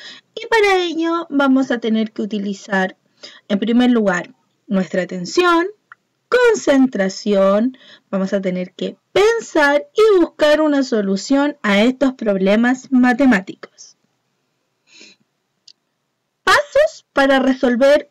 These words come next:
un problema. Primero, debes escuchar muy atentamente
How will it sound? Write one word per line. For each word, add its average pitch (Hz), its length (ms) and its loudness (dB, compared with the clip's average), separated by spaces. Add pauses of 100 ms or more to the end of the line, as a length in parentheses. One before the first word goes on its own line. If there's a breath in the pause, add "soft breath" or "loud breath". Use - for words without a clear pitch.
(120)
un 294 160 2
problema. 285 540 0 (440 soft breath)
Primero, 359 560 2 (300)
debes 302 440 2
escuchar 214 760 -6 (140)
muy 311 300 4 (320)
atentamente 392 1000 -4